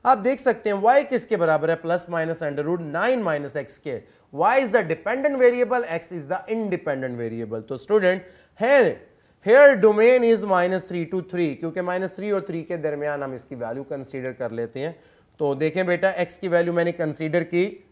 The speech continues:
स्मॉल एक्स, स्मॉल वाई, गलती से गया, माइनस थ्री, माइनस टू, माइनस वन, ज़ीरो, वन, टू, थ्री, ये मैंने अपनी मर्जी से कुछ वैल्यूज ले ली, माइनस थ्री, माइनस टू, माइनस वन, ज़ीरो, वन, टू, थ्री। अगर स्टूडेंट,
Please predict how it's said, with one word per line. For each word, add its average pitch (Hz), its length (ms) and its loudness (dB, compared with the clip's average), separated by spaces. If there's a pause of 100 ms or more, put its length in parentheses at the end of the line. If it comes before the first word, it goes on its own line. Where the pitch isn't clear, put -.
स्मॉल 156 300 -2
एक्स, 165 160 -2
स्मॉल 143 240 -4
वाई, 147 300 -2
गलती 123 280 -8
से 120 160 -10
गया, 107 120 -16 (1900)
माइनस 175 420 2
थ्री, 220 160 -2
माइनस 180 380 0
टू, 202 100 -6
माइनस 170 400 -2
वन, 185 200 -2
ज़ीरो, 180 320 -2
वन, 160 260 0
टू, 165 180 -4
थ्री, 156 200 -8
ये 175 180 -4
मैंने 190 220 0
अपनी 185 280 -4
मर्जी 160 300 -4
से 170 120 -8
कुछ 175 240 -10
वैल्यूज 165 360 0
ले 151 160 0
ली, 156 140 -4
माइनस 147 560 -4
थ्री, 160 180 -4
माइनस 143 440 -6
टू, 151 140 -6
माइनस 135 360 -10
वन, 139 160 -6 (360)
ज़ीरो, 254 260 8
वन, 170 220 6
टू, 160 200 0
थ्री। 135 260 -6 (320)
अगर 208 300 4
स्टूडेंट, 185 540 2